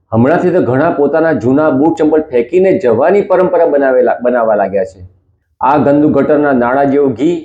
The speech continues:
વાલ્મીકી સમાજને લેવાનો હક છે, કરવટું છે તેવી પરંપરા છે. બીજી કોઈ જ્ઞાતિ ના લઈ શકે તેવું કહેવામાં આવે છે. પણ મારી પાસે જાણકારી છે કે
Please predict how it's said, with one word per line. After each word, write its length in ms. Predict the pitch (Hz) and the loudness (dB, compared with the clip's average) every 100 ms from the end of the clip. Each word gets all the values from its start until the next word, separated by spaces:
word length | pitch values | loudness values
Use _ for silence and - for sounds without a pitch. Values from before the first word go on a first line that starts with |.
| - | -8
વાલ્મીકી 480 | 95 127 156 165 165 | -2 0 0 0 -2
સમાજને 420 | - 147 143 139 | -4 -2 0 0
લેવાનો 400 | 127 123 131 127 | 2 2 2 0
હક 280 | 113 143 - | -2 -2 -2
છે, 180 | - 92 78 - | -6 -10 -10 -8
કરવટું 480 | 127 147 190 160 165 | -2 0 0 0 -2
છે 160 | 117 92 92 - | -2 -4 -6 -2
તેવી 200 | 151 170 | 0 2
પરંપરા 540 | - 156 190 208 185 | 0 0 0 0 -2
છે. 220 | - 107 - _ _ _ 131 | -4 -10 -14 _ _ _ -4
બીજી 280 | 160 170 208 - | 0 0 -2 -6
કોઈ 220 | _ 190 226 | _ 2 2
જ્ઞાતિ 420 | 160 170 165 170 | 2 0 0 0
ના 180 | 139 151 | 0 0
લઈ 140 | 175 | 0
શકે 300 | 175 170 170 | -2 -2 -4
તેવું 280 | 160 151 151 | -2 -2 0
કહેવામાં 460 | 135 123 165 185 | 0 0 0 -2
આવે 200 | 139 95 | -2 -4
છે. 160 | 92 - _ _ _ _ _ _ | -4 -10 _ _ _ _ _ _
પણ 180 | 110 98 | -2 0
મારી 260 | 98 101 160 | 0 2 2
પાસે 260 | 175 185 | 0 0
જાણકારી 460 | 180 185 185 190 190 | 0 0 0 0 0
છે 220 | - 170 | -2 -4
કે 200 | 165 107 | -4 -6